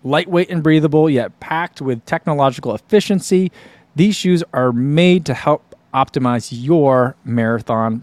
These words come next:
performance. So it's clearly a carbon-plated shoe. It's a race shoe for the marathon.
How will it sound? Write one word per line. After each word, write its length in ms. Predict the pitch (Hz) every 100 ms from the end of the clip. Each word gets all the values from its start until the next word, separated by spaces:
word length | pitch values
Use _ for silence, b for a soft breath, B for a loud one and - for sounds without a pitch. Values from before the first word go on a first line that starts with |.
| -
performance. 880 | 110 - - 131 110 90 - - - b b
So 180 | - 120
it's 120 | 117
clearly 380 | 202 208 202 190
a 60 |
carbon-plated 540 | - 165 160 151 151 123
shoe. 240 | - 135
It's 120 | 131
a 40 | 131
race 240 | 135 139
shoe 360 | - 131 123 123
for 300 | - 165 175
the 60 |
marathon. 680 | 139 117 113 117 113 113 110